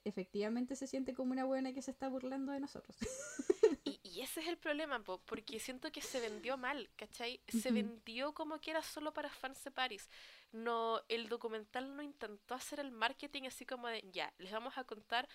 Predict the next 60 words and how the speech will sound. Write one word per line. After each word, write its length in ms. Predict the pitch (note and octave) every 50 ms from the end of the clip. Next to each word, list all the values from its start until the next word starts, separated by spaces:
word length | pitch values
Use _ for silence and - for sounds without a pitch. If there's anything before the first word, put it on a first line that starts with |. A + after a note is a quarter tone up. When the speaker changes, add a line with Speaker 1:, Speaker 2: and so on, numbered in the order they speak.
| - - - - -
Speaker 2:
una 160 | - A3 G#3+
historia 320 | G#3 - - B3 B3 B3+ C4
de 60 | C4+
una 100 | B3+ B3
celebridad, 840 | A#3+ - - A3 G#3 G3+ F#3+ G3 F#3+ F#3 G3 G#3 A3+ C4 D4+ D#4+ - -
eh, 420 | - A3+ A3+ A3 A3 G#3+ G#3 G3+ G3
que 100 | - G#3
tiene 440 | - A3+ F3+ E3 - B3 B3 B3 - -
un 160 | A3+ A3 -
trasfondo, 580 | - F#3+ - - - - C4 C#4+ D4+ D4+ D#4 D4
¿cierto? 460 | - - D4 - _ _ - D4 C#4+
Y 100 | - A#3
a 60 | A3
la 80 | A3 A3
que 80 | - A3
le 60 | G#3
han 60 | G#3
pasado 320 | - - - - A3+ A#3 A#3
cosas 240 | B3 - - B3+ -
terribles". 440 | - G#3+ - G#3+ G#3 F3+ E3 - - - - - - - - - - -
Cuando 220 | B3 B3 A#3 A#3+
salió 240 | - - A#3 A#3+ C#4
la 80 | E4 -
promoción 460 | F4+ E4+ C#4+ C4 - - - D4 D#4
de 80 | C#4 A#3
This 180 | G#3 G#3+ -
is 80 | G3+ -
Paris, 360 | - F#3+ F#3 F#3+ A3+ A#3+ -
que 160 | - G#3 - -
yo 140 | - G3+ A#3+ C4+
no 80 | D4
sé 80 | C#4+ -
si 80 | D4+
ustedes 320 | C#4+ - - B3+ A3+ G3 G3+
vieron 260 | G#3+ B3 C#4+ C#4 A#3+
toda 120 | - G#3+
la 60 | G#3+ G#3+
promoción 360 | G3+ F#3+ F#3+ - - G3+ G3
que 100 | - G3+
salió 160 | - G3 G3 G3
en 60 | G3
ese 160 | - - G3
momento, 340 | F3+ F3 E3+ E3+ - - A3+
fue 140 | - D4+ E4+
bastante, 520 | - - - D#4+ D#4+ D4+ - - A#3+ D4 - _ _ _ _ _ _ _ _
pero 200 | - A#3 A3 A3
fue 300 | - - B3 B3 C4 C#4 - - - - - -
más 140 | - A3+ - -
que 120 | - B3
nada 280 | A3+ G#3+ G#3+ A3 B3+ -
a 80 | A#3 A3+
través 200 | G#3 F#3+ G3+ G3+
de 60 | G#3
las 100 | G#3 G3
redes 200 | A3 G3 G3 G3+
sociales 340 | - G3+ - G3 F#3 G3 A3
de 80 | C#4 C#4
Paris, 280 | - G3+ F#3 G#3+ - -
o 40 | G#3
sea, 300 | - - G3 G#3 A#3